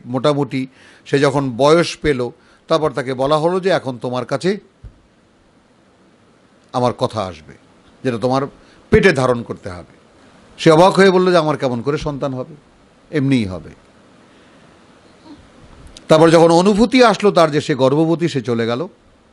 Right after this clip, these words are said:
দূরে। তো এই যে বিষয়টা, সেই বিষয়টা কীরকম, এইটা যদি কেউ কোনো মেয়ে হয়ে, অর্থাৎ মরিয়ম হয়ে যদি ভেবে দেখে, তাহলে সে এর কনক্লুশন পেয়ে যাবে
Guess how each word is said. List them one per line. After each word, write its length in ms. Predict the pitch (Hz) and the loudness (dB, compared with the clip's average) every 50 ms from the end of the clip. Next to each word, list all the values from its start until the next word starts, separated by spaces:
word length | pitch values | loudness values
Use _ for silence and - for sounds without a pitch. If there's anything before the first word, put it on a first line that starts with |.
| _ _ _ _ 110 | _ _ _ _ -16
দূরে। 440 | 107 104 120 123 113 101 85 85 69 _ _ _ _ _ _ _ _ _ _ _ _ _ _ _ _ _ - - - - - - - _ _ | -14 -10 -8 -8 -8 -8 -10 -14 -18 _ _ _ _ _ _ _ _ _ _ _ _ _ _ _ _ _ -20 -20 -20 -20 -20 -20 -20 _ _
তো 80 | 147 - - | -12 -4 2
এই 220 | 190 190 220 240 | 4 4 6 6
যে 160 | 214 247 262 247 | 6 4 4 4
বিষয়টা, 600 | 185 208 185 - - 202 196 180 - 156 143 131 | 4 2 2 2 4 2 2 2 2 0 -2 -2
সেই 240 | - - 165 160 156 | -2 -4 -4 -4 -2
বিষয়টা 640 | 135 147 143 - - 180 185 175 135 151 127 120 - - _ _ _ _ _ _ _ _ _ _ _ _ | -4 -6 -6 -2 -2 0 0 0 0 -2 -2 -4 -4 -10 _ _ _ _ _ _ _ _ _ _ _ _
কীরকম, 500 | - - 233 240 233 - - 156 143 139 | -2 0 4 4 4 2 2 0 0 0
এইটা 220 | 139 147 135 170 170 | 0 0 0 0 0
যদি 220 | 165 165 165 180 | 0 -2 -4 -4
কেউ 260 | - - 170 170 175 | -4 -2 -2 -2 -2
কোনো 240 | 165 - 175 160 160 | -2 -2 -4 -4 -2
মেয়ে 340 | 147 135 131 143 165 196 196 | -4 -2 -2 0 2 2 2
হয়ে, 180 | 151 143 143 | 2 2 2
অর্থাৎ 200 | 139 127 120 135 | 2 0 -2 -4
মরিয়ম 580 | 127 131 123 127 139 143 151 151 160 160 156 143 | -6 -4 -2 -2 -2 -2 0 0 -2 -2 -2 -4
হয়ে 300 | 117 110 131 156 185 214 | -4 -2 2 2 2 2
যদি 240 | 196 196 165 165 147 | 2 0 -2 -2 -2
ভেবে 260 | 117 123 123 120 120 | -2 -2 -2 -2 -2
দেখে, 360 | 110 120 117 - - 147 156 185 - _ _ _ _ _ _ _ _ _ _ _ | -2 -2 -4 -6 -8 -12 -12 -12 -16 _ _ _ _ _ _ _ _ _ _ _
তাহলে 220 | - 131 127 120 113 | -2 -2 -2 -2 -4
সে 320 | - - - - 180 185 | -6 -8 -6 -4 -2 0
এর 180 | 180 160 143 123 | 0 0 -2 -2
কনক্লুশন 560 | - 135 120 113 104 120 120 113 - 131 120 110 - | -4 -8 -8 -8 -8 -8 -10 -8 -8 -8 -8 -6 -2
পেয়ে 160 | 131 139 147 | -2 -2 0
যাবে 300 | 135 127 110 98 110 | 0 -2 -2 -2 -6